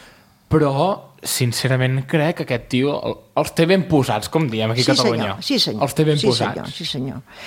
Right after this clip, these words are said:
Speaker 2: I penso una cosa, eh? Jo tinc sis fills, ja ho saps, i no n'hi ha cap que pensi igual, ni cap que pensi com, com jo. Vull dir que som tan diferents, però no he imposat mai el meu criteri. Sempre he si-, he sigut una persona que he deixat fer.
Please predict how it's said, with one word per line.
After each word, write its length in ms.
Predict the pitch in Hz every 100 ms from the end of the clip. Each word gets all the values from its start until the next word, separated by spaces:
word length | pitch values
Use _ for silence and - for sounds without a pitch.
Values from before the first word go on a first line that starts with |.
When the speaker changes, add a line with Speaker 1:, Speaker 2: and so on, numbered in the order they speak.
| -
Speaker 2:
I 100 | -
penso 260 | 190 214 311
una 140 | 254
cosa, 320 | - 214 170 135 151
eh? 100 | 196 -
Jo 240 | 175 185 196
tinc 380 | 190 180 160
sis 220 | 147 151 -
fills, 220 | 233 208
ja 80 | 156
ho 60 | 151
saps, 320 | 233 269 - - -
i 100 | 233
no 80 | 208
n'hi 80 | 180
ha 60 | 151
cap 160 | 139
que 120 | -
pensi 260 | 131 117 -
igual, 300 | - 160 139 - - -
ni 220 | 170 165
cap 200 | 160 143
que 100 | 151
pensi 280 | 139 123 -
com, 460 | 78 73 76 73 -
com 200 | - 180
jo. 160 | 226 - - - - - -
Vull 140 | 220
dir 140 | 208
que 160 | - 165 151 - - _ -
som 300 | - - 208
tan 200 | 175 240
diferents, 800 | 262 285 214 170 220 285 - - - _
però 160 | 214 208
no 120 | 226
he 80 | 233
imposat 460 | 233 202 220 214
mai 220 | 196 196 233
el 80 |
meu 160 | 240 208
criteri. 540 | 196 175 139 123 131 147 _ _ - - -
Sempre 360 | - 233 247
he 20 |
si-, 160 | 247 247
he 100 | 240
sigut 320 | 202 214 202
una 140 | 185 185
persona 340 | 185 208 226
que 100 | 233
he 20 |
deixat 320 | 196 180 180 -
fer. 180 | 139